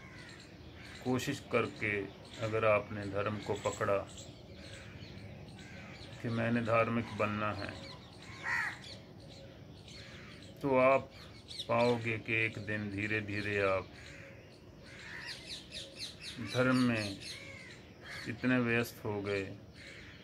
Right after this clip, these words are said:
इतने खो गए, इतने सो गए कि आपको ज़िंदगी की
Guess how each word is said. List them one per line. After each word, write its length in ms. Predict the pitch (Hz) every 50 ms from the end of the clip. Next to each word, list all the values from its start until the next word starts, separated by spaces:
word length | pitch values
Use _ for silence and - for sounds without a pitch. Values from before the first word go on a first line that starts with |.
| - - - - - -
इतने 360 | 120 117 - - 131 135 131 127
खो 360 | 127 - - 127 123 127 120
गए, 420 | 113 113 107 104 101 101 101 98 - - - - - - - - - - - - - - - - - -
इतने 340 | 117 - - 123 127 127 123
सो 360 | - - - 127 123 127 123
गए 360 | 113 117 110 107 104 104 101 104 101 - - - - - - - - - - - - - - - - - - - - - - - - - - - - -
कि 140 | 131 127 120
आपको 480 | 117 117 120 120 113 - - - 117 110 107 101 - - - - - - - - - - - - -
ज़िंदगी 440 | - 127 127 127 120 123 120 127 120
की 300 | 117 - - - 107